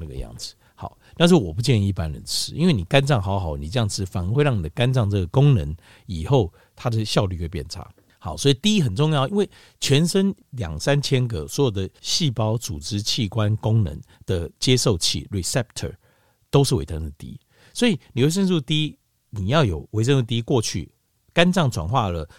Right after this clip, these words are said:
活性 D 之后，到了这个地方，它会把开关打开，开关打开，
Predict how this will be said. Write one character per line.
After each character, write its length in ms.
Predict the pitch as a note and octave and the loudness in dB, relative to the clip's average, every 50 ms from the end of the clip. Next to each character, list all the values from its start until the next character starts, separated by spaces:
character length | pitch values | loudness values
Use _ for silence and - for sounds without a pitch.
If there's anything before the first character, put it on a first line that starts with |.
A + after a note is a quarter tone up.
| _ _ _ _ | _ _ _ _
活 180 | - G#2+ A2+ | -2 0 0
性 200 | A2+ E3 C3+ A#2 G2 | 2 2 2 2 0
D 160 | G#2+ G2+ G2 | -2 -4 -2
之 140 | - - G2 | -4 -4 -4
后， 100 | E2 - | -4 -2
到 160 | - F3+ D3+ | -2 0 0
了 160 | A#2+ G#2 F2+ | 0 0 -2
这 140 | - - C3+ | -2 -4 -4
个 120 | G2 G2+ | -4 -4
地 200 | F#2+ - A2 F2 | -4 -4 -6 -6
方， 200 | - F#2 E2 F2 F#2+ - _ _ | -6 -6 -6 -6 -8 -10 _ _
它 100 | - D#3 | -2 0
会 80 | E3 D3+ | 2 2
把 140 | A#2+ F2 - | 2 -2 -4
开 180 | - A2+ G#2+ | -2 -4 -2
关 180 | - - A2+ A2+ - | 0 0 -2 -2 -2
打 180 | - - - | -6 -10 -12
开， 260 | - - E2+ D2 E2+ - _ _ _ _ - - _ | -10 -10 -10 -10 -10 -14 _ _ _ _ -20 -20 _
开 140 | - G#3+ A3 | 0 2 2
关 180 | A#3 A#3+ A3 | 2 2 0
打 160 | - - F#2 E2 | -2 -4 -8 -6
开， 260 | - B2 A#2+ B2 | -4 -4 -4 -4